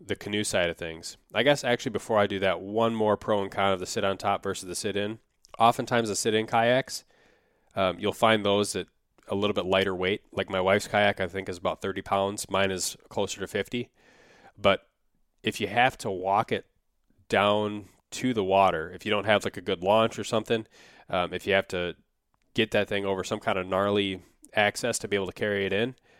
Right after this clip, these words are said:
then you might be a little bit better off with a lighter weight, more easily to handle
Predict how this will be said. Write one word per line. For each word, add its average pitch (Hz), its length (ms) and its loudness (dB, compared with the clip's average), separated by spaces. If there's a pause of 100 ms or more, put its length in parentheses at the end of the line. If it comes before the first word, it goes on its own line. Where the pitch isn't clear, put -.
(360)
then 98 260 4
you 95 100 -2
might 113 200 4 (120)
be 107 100 0
a 95 60 4
little 98 160 2
bit 95 120 -4
better 95 260 2
off 90 320 2
with 92 380 -4 (180)
a 98 80 -4
lighter 98 380 2
weight, 95 300 -2 (260)
more 95 180 -4
easily 101 380 -4
to 90 80 -4
handle 92 480 -2